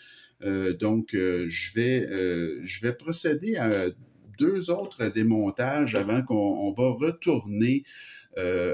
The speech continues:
euh, par la suite dans nos, euh, nos, euh, vidéos de révision parce que j'ai fait l'acquisition pour le, le vendredi fou de, de,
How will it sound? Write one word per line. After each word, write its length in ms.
euh, 200
par 220
la 160
suite 540
dans 320
nos, 340
euh, 420
nos, 460
euh, 140
vidéos 440
de 120
révision 840
parce 220
que 260
j'ai 200
fait 160
l'acquisition 800
pour 220
le, 220
le 160
vendredi 680
fou 380
de, 200
de, 260